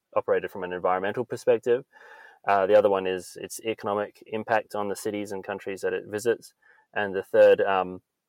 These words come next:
uh, of those being, uh, how it is crewed, how they are able to employ crew from an international perspective. Uh, and so I reached out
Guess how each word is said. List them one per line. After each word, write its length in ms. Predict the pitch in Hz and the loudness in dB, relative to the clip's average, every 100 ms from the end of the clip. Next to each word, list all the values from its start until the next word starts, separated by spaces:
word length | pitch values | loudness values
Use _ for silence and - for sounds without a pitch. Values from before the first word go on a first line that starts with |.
| _ _ _ _ - - 110 | _ _ _ _ -20 -8 -2
uh, 160 | 104 107 | 0 2
of 180 | 107 | 2
those 220 | 104 101 - | 4 4 2
being, 420 | 107 101 95 92 _ _ _ _ - | -4 -4 -6 -10 _ _ _ _ -4
uh, 140 | 101 | -4
how 240 | 92 117 104 | 0 2 2
it 340 | 98 - - - | 0 -10 -20 -16
is 120 | 101 | -18
crewed, 440 | - - 113 87 - | -10 0 0 0 -4
how 140 | 104 98 | -4 0
they 160 | 95 | 2
are 80 | 92 | 2
able 200 | 95 101 | -2 -4
to 320 | - 101 90 - - | -8 -8 -8 -12 -14
employ 640 | 101 - 104 95 92 95 _ _ | -16 -6 2 4 4 -2 _ _
crew 320 | - - 107 95 | -12 -4 -4 -4
from 180 | 98 | -10
an 100 | 95 | -14
international 680 | 98 - 95 - 92 90 87 _ _ _ | -14 -8 -8 -8 -10 -10 -12 _ _ _
perspective. 480 | 104 - 92 - - - _ _ - _ - | -16 -8 -8 -8 -16 -16 _ _ -20 _ 0
Uh, 120 | 120 | 0
and 140 | 123 131 | 2 4
so 100 | 156 | 8
I 320 | 147 151 147 | 10 10 8
reached 320 | 135 160 - | 2 -2 4
out 160 | 170 | 4